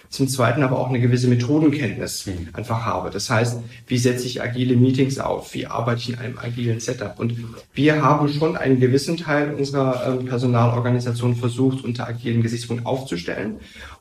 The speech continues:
Speaker 1: um sozusagen gerade bei Innovationsthemen, bei crossfunktionalen Themen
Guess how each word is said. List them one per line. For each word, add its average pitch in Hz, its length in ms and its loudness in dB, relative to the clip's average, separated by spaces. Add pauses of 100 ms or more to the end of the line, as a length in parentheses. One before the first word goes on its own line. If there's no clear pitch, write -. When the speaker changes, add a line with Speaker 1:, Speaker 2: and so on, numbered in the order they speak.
Speaker 1:
um 151 240 8
sozusagen 123 920 2
gerade 117 260 0
bei 117 160 -4
Innovationsthemen, 156 1200 0
bei 110 300 -2
crossfunktionalen 147 960 0
Themen 131 440 0